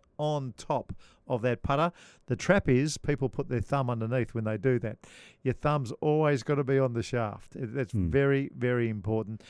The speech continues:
Speaker 1: And then just put your right hand on where it feels comfy.
Speaker 2: So how many knuckles are you gonna see as you look down?
Speaker 1: If you're a really big slicer, I want you to see every single one of them.
Speaker 2: Really? That
Speaker 1: Yeah,
Speaker 2: many?
Speaker 1: ev-, I
Speaker 2: Okay.
Speaker 1: want, th-, just like Scotty Hend,
Speaker 2: <laughs>
Speaker 1: just like Fred Couples, just like,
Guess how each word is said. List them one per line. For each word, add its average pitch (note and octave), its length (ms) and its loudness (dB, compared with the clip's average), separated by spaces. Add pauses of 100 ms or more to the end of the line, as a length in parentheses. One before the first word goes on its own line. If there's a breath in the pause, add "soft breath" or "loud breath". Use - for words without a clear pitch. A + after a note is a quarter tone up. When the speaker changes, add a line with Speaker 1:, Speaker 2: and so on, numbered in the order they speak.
(200 loud breath)
Speaker 1:
And A#2+ 140 -4
then C3 140 0
just A#2+ 160 -2
put C3 160 -4
your A#2+ 100 -2
right A2+ 180 2
hand A2 220 -4
on A2 140 -2
where A2 120 -2
it G#2 80 -6
feels G#2+ 220 -2
comfy. G2+ 300 -8
Speaker 2:
So G#2+ 80 6
how A2+ 100 8
many A2+ 160 8
knuckles G#2 440 4
are G2 40 4
you G2 60 2
gonna F#2 160 2
see F#2+ 260 0
as F2+ 140 0
you G2 80 0
look G2 160 -2
down? F2+ 340 0 (160)
Speaker 1:
If - 180 -2
you're E3 180 6
a B2+ 40 6
really C3+ 460 4
big B2 200 0
slicer, C3 380 0
I C#3+ 40 0
want A#2+ 200 -4
you A2+ 60 -6
to G2+ 60 -10
see A#2 140 -2
every A2+ 180 -4
single A2+ 260 -6
one G#2+ 100 -4
of G2 80 -6
them. F2+ 100 2
Speaker 2:
Really? G#2+ 380 6
That G2+ 120 2
Speaker 1:
Yeah, A#2+ 80 2
Speaker 2:
many? A#2+ 280 2
Speaker 1:
ev-, C#3+ 240 4
I - 20 0
Speaker 2:
Okay. B2 100 8
Speaker 1:
want, A2 220 2
th-, C#3 200 -4
just D3 240 0
like D#3 180 2
Scotty C#3+ 400 0
Hend, A2+ 340 -4
Speaker 2:
<laughs> F#2+ 320 2
Speaker 1:
just C#3+ 380 2
like C#3+ 300 0
Fred C#3 280 -2
Couples, A#2+ 500 -4 (460 loud breath)
just F3+ 280 2
like, D#3 320 2